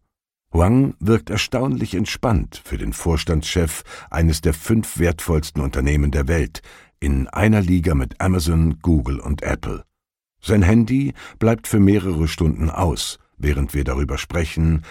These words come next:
wie sich die künstliche Intelligenz nun weiterentwickelt.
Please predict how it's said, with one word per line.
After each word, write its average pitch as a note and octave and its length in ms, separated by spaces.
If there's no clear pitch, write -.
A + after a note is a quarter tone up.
wie F#2+ 240
sich G#2+ 260
die F2+ 180
künstliche E2 560
Intelligenz D2+ 680
nun E2+ 200
weiterentwickelt. D2 960